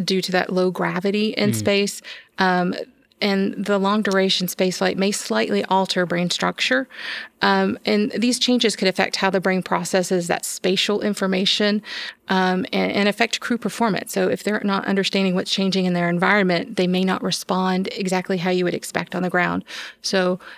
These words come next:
Speaker 1: the, these studies are really understanding how those changes happen and how that impacts the crew responses. Um, especially as we're going longer duration with less support from the ground, it'll be under, it'll be important to understand how those crew will respond,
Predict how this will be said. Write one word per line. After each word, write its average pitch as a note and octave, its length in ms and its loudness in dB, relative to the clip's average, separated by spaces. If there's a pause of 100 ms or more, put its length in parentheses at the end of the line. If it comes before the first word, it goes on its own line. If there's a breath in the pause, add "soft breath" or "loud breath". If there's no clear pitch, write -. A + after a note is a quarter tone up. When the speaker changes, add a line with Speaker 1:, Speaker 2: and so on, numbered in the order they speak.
Speaker 1:
the, F#3+ 160 0
these G#3 200 0
studies F#3 300 2
are F#3 100 2
really G3 440 2
understanding G3+ 720 0
how F3 160 -2
those F3+ 180 0
changes F3+ 380 -2
happen F3+ 360 -2
and E3 200 -2
how F#3 160 0
that F3+ 240 -2
impacts - 400 -2
the F#3 100 -8
crew F#3 500 0
responses. F3+ 840 -2 (440 soft breath)
Um, F3+ 300 -2
especially G3 420 0
as F3+ 120 2
we're F#3 80 2
going F3+ 340 2
longer F#3+ 240 2
duration F#3 380 2
with F3+ 140 -4
less F3+ 200 -2
support G3 420 -2
from F#3 120 -4
the F#3 80 -2
ground, F#3+ 340 2
it'll F3+ 140 0
be F#3 120 0
under, F#3+ 240 0 (280 loud breath)
it'll F#3 100 0
be F3 300 0
important G3 500 -2
to - 100 -2
understand F#3+ 800 0 (420 loud breath)
how G3 300 2
those F3+ 220 2
crew F#3 420 0
will F3+ 340 2
respond, F3+ 680 -2